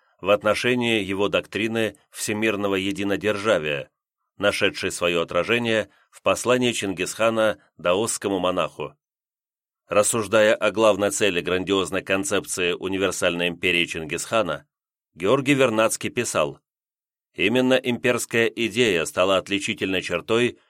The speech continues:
ведущего монголов вперед духа завоевания. Монгольские императоры вели свои войны с очевидной целью достижения всеобщего мира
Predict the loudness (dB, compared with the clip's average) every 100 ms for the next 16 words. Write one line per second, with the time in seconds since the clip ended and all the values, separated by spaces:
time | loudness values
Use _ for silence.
0 | _ -6 -2 0 0 -2 0 2 2 2
1 | 2 2 2 -2 -2 2 2 0 -2 -2
2 | -2 -2 0 0 2 0 -2 -10 -14 _
3 | _ _ _ _ _ _ _ -2 0 2
4 | 0 -2 0 0 2 4 4 2 0 0
5 | -2 -2 0 0 2 0 0 -2 -4 _
6 | -10 -6 -4 -2 -2 -2 2 0 2 0
7 | 0 0 -2 -2 -4 -2 0 2 0 0
8 | 0 0 0 -2 -2 0 0 0 -2